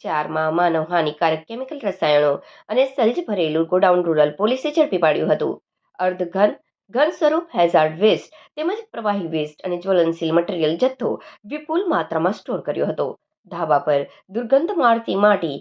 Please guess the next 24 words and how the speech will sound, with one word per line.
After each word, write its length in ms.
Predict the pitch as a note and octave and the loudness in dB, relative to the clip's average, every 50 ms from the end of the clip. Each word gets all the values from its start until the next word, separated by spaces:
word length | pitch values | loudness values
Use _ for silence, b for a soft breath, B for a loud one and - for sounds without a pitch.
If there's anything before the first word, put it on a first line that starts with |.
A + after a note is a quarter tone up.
| b b b _ - | b b b _ -12
એક 240 | - D#4 E4 - D4+ | -12 -12 -10 -10 -8
હજાર 260 | C#4+ C4+ A3 G#3 G#3+ A3+ | -4 -4 -2 0 0 -2
એકસો 200 | A3+ - - F#3 | -2 -4 -8 -8
કિલો 300 | F#3 - E3 C#3+ C3+ C3 C3 B B B B | -4 -4 -2 0 0 -2 -4 B B B B
તેમજ 240 | - A#3 A3+ B3+ B3+ B3+ _ - | -10 -6 -6 -6 -6 -6 _ -6
તે-, 400 | D4+ E4 F4+ F4 D4 G#3 G#3 - - | -6 -4 -4 -4 -6 -6 -8 -8 -8
તેતાલીસ 520 | A#3+ A#3+ A#3 - B3+ A#3 A3 G#3+ A3 - | -8 -8 -4 0 0 2 2 0 -2 0
બેરલ 380 | G#3+ G3 G#3 A3+ G#3 D3 B2+ B B B B _ | 2 2 4 4 4 2 0 B B B B _
અર્ધઘન, 580 | - C#4+ D#4 E4 - C#4 - G#3 F3+ D#3 - - - _ _ | -4 -4 -2 -2 -2 -2 0 0 0 0 0 -4 -10 _ _
ઘન 180 | - B3+ D4+ E4 | -4 -4 -4 -2
સ્વરૂપ 320 | - - B3 A3+ A3 - | -2 -2 -2 -2 -2 -2
હેઝાર્ડ 400 | C4+ F#3+ E3+ F#3+ E3 D#3+ E3 E3 | -4 0 2 2 2 2 2 2
વેસ્ટ 240 | E3 D#3+ D#3+ - _ | 0 0 0 -4 _
પ્રવાહી 440 | - F#3 F3+ E3+ D#3+ D#3+ E3 F3+ G#3+ | -10 -6 -4 -4 -4 -4 -2 -2 -2
લીટર 260 | B3 - - D#3 C3+ | -2 0 2 2 2
આઠ 560 | C3 - - - - - - C#4 E4+ E4 E4+ E4 | 0 -2 -10 -20 -12 -8 -6 -4 -4 -4 -4 -2
હજાર 220 | E4 D#4 D#4 D#4 | 0 0 0 0
ત્રણસો 360 | - A3+ F#3 F3+ - F#3+ F3 F3 | -2 -2 -2 -2 -2 -4 -6 -6
ત્રીસ 240 | - F3 E3+ E3+ - | -6 -10 -10 -10 -10
જથ્થો 380 | - C4 C4 - A3+ E3 D3+ D3+ | -12 -12 -12 -10 -10 -8 -6 -4
મળી 180 | D#3 E3 D#3+ C#3 | 0 0 0 0
આવ્યો 220 | C#3 C#3 C#3+ D3+ | 0 -2 -2 -2
હતો. 220 | F#3+ E3 E3 C#3 F#2 - _ _ _ _ b b b b b b - | -2 -2 -2 -2 -4 -6 _ _ _ _ b b b b b b -4
બે 160 | G3 G3 C4 | 2 4 4